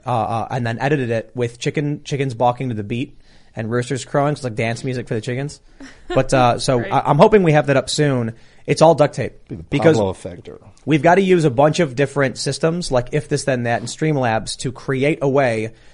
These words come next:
Speaker 1: to track super chats in a meter and then ultimately trigger a sound. Triggering the sound is the hardest part because how do you get a speaker to play a sound? It's, it's not so, it's, it's not the easiest thing. There might be some, some coding we might have to do into it, but we've, we've found some duct tape methods of getting it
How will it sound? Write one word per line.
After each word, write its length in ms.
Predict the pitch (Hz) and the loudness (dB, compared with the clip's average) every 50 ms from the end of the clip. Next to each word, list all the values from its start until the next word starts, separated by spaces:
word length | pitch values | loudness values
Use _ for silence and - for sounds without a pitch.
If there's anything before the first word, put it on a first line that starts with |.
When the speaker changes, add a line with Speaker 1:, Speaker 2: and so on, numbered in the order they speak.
| - - | -18 -8
Speaker 1:
to 120 | - 147 139 | -4 -4 -4
track 480 | - - - - 143 139 156 160 - | -4 -4 -2 0 2 2 2 0 -2
super 300 | - - 151 127 151 135 | -2 -4 -2 -2 -2 -4
chats 320 | - - 151 131 120 - 139 | -4 -2 -2 -4 -4 -4 -4
in 80 | 120 | -4
a 20 | 117 | -4
meter 480 | 117 160 220 226 160 120 104 104 107 - _ _ _ _ _ - | -2 -2 0 2 2 2 2 0 -4 -10 _ _ _ _ _ -4
and 180 | 131 135 135 | -4 -2 0
then 320 | 131 131 131 127 123 120 110 - | 2 2 2 2 0 -2 -2 0
ultimately 460 | 127 143 135 - 139 139 120 120 123 | 2 2 2 2 0 0 0 0 -2
trigger 360 | - - - 139 123 117 120 | -2 -2 -2 -2 0 0 -2
a 60 | 117 107 | -2 -2
sound. 500 | - - 143 131 127 117 110 110 104 - | -2 -2 -2 0 0 -2 -2 -4 -6 -4
Triggering 280 | - 180 175 208 196 | -2 0 0 2 2
the 80 | 170 139 | 2 0
sound 240 | - 156 147 143 135 | 0 0 0 0 0
is 80 | 123 | -2
the 80 | 127 110 | -2 0
hardest 320 | 123 131 120 107 - - | 0 0 0 -2 -4 -4
part 260 | - 147 139 123 87 | -2 0 0 0 0
because 440 | 123 123 107 139 123 117 104 - - _ _ _ _ _ _ _ _ | -4 -6 -4 -2 -2 -2 -4 -6 -10 _ _ _ _ _ _ _ _
how 200 | - - 139 151 | -2 0 2 2
do 80 | 156 160 | 4 4
you 140 | 160 151 135 | 2 2 2
get 160 | 135 135 123 | 2 0 0
a 40 | 117 | 0
speaker 400 | - - - 151 139 - 139 123 | -2 -4 -2 -2 -2 -2 -2 -4
to 60 | 117 | -4
play 220 | - - 131 117 | -2 -2 -2 -2
a 60 | 113 | -2
sound? 580 | - - 139 123 120 117 110 107 107 104 101 - - _ _ - _ _ _ _ - _ - - - - - | -2 -4 -4 -2 -2 -2 -4 -6 -8 -10 -12 -14 -18 _ _ -20 _ _ _ _ -20 _ -20 -20 -16 -10 -8
It's, 180 | - - - | -8 -8 -6
it's 220 | - 135 139 - - | -6 -6 -6 -4 -4
not 220 | 143 135 120 - | -4 -4 -4 -4
so, 200 | - 151 123 107 - | -4 -4 -4 -4 -6
it's, 160 | - - - | -8 -10 -8
it's 180 | - 151 - 147 | -8 -8 -4 -2
not 160 | 160 143 - | -2 -2 -2
the 180 | 151 131 135 165 | -4 -4 0 2
easiest 360 | 160 147 135 131 120 - - | 2 2 2 0 -4 -4 -4
thing. 100 | 131 127 | -6 -4
There 80 | 131 127 | -2 -2
might 120 | 127 123 | -4 -4
be 80 | 127 120 | -4 -4
some, 260 | - - 120 113 - | -4 -4 -4 -6 -6
some 180 | - - 117 107 | -8 -8 -8 -6
coding 360 | - - 131 131 123 120 117 | -4 -2 -2 -2 -2 -2 -4
we 80 | 117 | -4
might 80 | 113 110 | -4 -4
have 140 | 113 107 - | -4 -4 -6
to 60 | 113 | -6
do 140 | 104 110 110 | -6 -4 -4
into 220 | 107 107 - 117 | -4 -4 -6 -6
it, 100 | 110 104 | -6 -4
but 80 | - 120 | -2 0
we've, 180 | 151 165 156 | 2 2 2
we've 160 | - 165 156 - | 2 0 0 2
found 220 | - 180 190 180 | 2 2 2 2
some 200 | - 151 120 107 | 0 -2 0 0
duct 200 | 139 131 - - | -2 -2 -2 -2
tape 160 | - 131 - | -4 -4 -4
methods 320 | 123 117 117 - 117 107 117 | -4 -6 -6 -6 -6 -6 -6
of 140 | 107 117 | -6 -4
getting 180 | 123 117 113 113 | -4 -4 -4 -4
it 180 | 110 104 - | -4 -6 -8